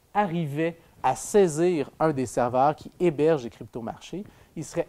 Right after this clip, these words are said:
incapables de lire aucun des messages et avoir de l'information sur les participants. Donc, ce qu'on voit ici, c'est que les cryptomarchés n'ont absolument rien inventé ou innové,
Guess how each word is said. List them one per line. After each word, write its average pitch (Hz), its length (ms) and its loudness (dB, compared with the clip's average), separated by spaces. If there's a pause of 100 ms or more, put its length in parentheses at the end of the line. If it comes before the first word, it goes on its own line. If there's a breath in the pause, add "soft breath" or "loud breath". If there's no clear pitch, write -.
incapables 180 500 0
de 135 80 -4
lire 135 300 -6
aucun 160 260 -6
des 147 120 -6
messages 131 640 -8
et 143 80 -8
avoir 131 240 -6
de 135 60 -10
l'information 117 500 -12
sur - 160 -16
les 110 100 -12
participants. - 580 -18 (1120 loud breath)
Donc, 302 220 8
ce - 80 -12
qu'on 185 160 2
voit 185 200 2
ici, 285 280 -2
c'est 175 160 -6
que - 60 -16
les 165 80 -6
cryptomarchés 196 600 -4
n'ont 294 200 -6
absolument 220 440 -4
rien 175 560 -4 (440)
inventé 180 640 0
ou 147 180 -4 (100)
innové, 160 600 -2